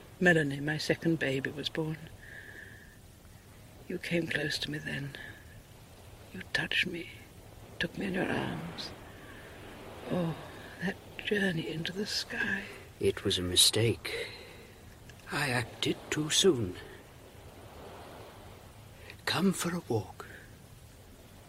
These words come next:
Speaker 1: All right. Where shall we walk to?
Speaker 2: Out there.
Speaker 1: There?
Speaker 2: That's right.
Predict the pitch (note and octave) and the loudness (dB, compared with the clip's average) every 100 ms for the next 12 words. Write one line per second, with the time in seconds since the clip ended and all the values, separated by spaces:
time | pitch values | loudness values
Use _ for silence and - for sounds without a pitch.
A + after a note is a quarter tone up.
0 | - A2+ A2 D#3 G#3+ C#4+ - - - - | -6 -2 2 4 4 4 -4 -16 -16 -16
1 | - - - - - - - - - - | -16 -18 -18 -18 -18 -16 -14 -14 -14 -14
2 | - - - - - - - - - F#3 | -16 -16 -16 -16 -16 -16 -16 -16 2 6
3 | G3 F#3+ G3 F#3 F#3 - - - D#3 B2 | 8 10 8 4 0 -4 -4 -2 -2 -8
4 | - - - - - - - - - A2 | -16 -18 -18 -18 -16 -14 -14 -12 0 4
5 | A2+ - G2 G#2+ - A2 - - - - | 4 4 0 0 0 -4 -8 -12 -14 -14
6 | - - D#3+ A3 B3 B2 D3 - - - | -14 0 8 8 8 2 -2 -10 -10 0
7 | D#3 - - - - - | 2 6 6 6 -4 -6